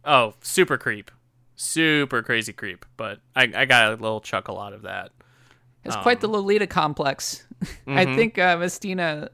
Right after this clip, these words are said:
Speaker 2: even says as much. She's like, "He's a creep with a Lolita complex and a weird stalkery <laughs> obsession with Lenneth."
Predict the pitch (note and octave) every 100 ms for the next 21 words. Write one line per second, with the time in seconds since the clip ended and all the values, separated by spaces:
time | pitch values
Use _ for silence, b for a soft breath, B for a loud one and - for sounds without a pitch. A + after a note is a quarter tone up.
0 | - E3+ D#3+ - D#3+ D#3+ D3+ C#3 C#3 -
1 | E3 D#3 E3+ D#3 - F#3+ - E3 D#3+ D#3+
2 | D#3 D3+ D3+ - C#3 C#3 C#3 B2+ - B2+
3 | B2+ B2 B2+ C3 B B B B - E3
4 | D#3+ D#3+ - - D3+ C#3+ D3+ D#3 C#3+ D3+
5 | C#3 - D3+ D3 D3 C3+ C#3 C3+ B2 B2
6 | - A#2+ B2+ A#2+ -